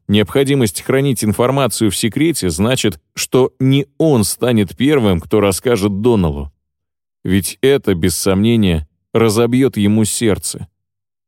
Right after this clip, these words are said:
«Ничего об этом не знаю», — ответил Донал. «Сын не обсуждает со мной свои дела». Лицо его омрачилось тревогой, и он вновь указал на газету.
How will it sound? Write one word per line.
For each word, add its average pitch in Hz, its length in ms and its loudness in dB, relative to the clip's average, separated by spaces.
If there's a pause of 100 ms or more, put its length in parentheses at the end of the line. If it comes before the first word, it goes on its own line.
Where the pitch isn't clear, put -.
(440)
«Ничего 151 640 0
об 147 140 0
этом 143 280 0
не 147 140 -2
знаю», — 87 580 -2 (120)
ответил 95 520 0
Донал. 85 460 0 (420)
«Сын 170 460 0
не 143 80 0
обсуждает 143 720 -2
со 110 160 -2
мной 101 240 2
свои 101 340 -2
дела». 101 500 -2 (600)
Лицо 104 400 0
его 101 320 2
омрачилось 104 720 0
тревогой, 101 800 0
и 113 300 0
он 131 240 2
вновь 107 480 0
указал 107 640 0
на 104 160 2
газету. 101 680 -2